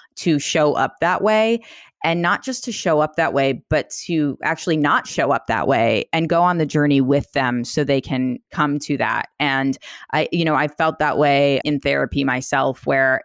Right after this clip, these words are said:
you kind of start talking and then all of a sudden you're like, "Wait a second, I think I just figured that out on my own," but I just sort of needed somebody there to, like, witness it,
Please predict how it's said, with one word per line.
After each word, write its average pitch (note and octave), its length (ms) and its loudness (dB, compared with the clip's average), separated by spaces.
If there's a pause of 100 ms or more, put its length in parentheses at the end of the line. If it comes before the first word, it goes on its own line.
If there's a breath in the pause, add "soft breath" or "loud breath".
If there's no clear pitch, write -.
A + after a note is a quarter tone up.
you C#3+ 160 -4
kind D#3 260 -4
of C#3 200 -4
start - 320 -4
talking C3+ 520 0
and C3+ 140 0
then C#3+ 80 2
all C3+ 160 2
of C3+ 80 -2
a C#3 60 -2
sudden C3+ 200 -2
you're C3+ 140 2
like, C3+ 140 -2
"Wait D3 120 2
a C#3+ 60 0
second, C3+ 240 -4
I C3+ 80 0
think C3+ 160 -6
I C#3 80 2
just C3+ 220 -6
figured C3+ 240 -2
that C3 160 0
out C3+ 160 -2
on C3 100 -2
my C3+ 180 0
own," C#3 160 0
but C3+ 120 0
I C3+ 80 0
just C3+ 240 -6
sort D3+ 160 0
of C#3+ 80 0
needed D3+ 340 2
somebody D3+ 420 0
there C#3+ 440 2
to, D3+ 100 -4
like, C3+ 300 0 (120)
witness F3 520 -4
it, G3 100 -2